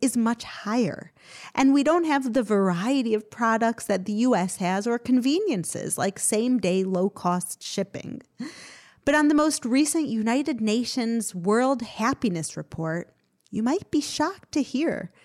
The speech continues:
that Israel was ranked the twelfth happiest country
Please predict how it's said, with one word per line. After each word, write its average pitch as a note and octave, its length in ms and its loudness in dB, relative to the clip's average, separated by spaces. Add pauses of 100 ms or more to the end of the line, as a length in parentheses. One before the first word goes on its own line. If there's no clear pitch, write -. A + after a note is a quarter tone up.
(360)
that - 280 0
Israel C4 640 2
was B3+ 240 -2
ranked F#3 540 -2
the A3+ 100 0
twelfth - 640 0 (420)
happiest B3 760 0
country G3 580 -2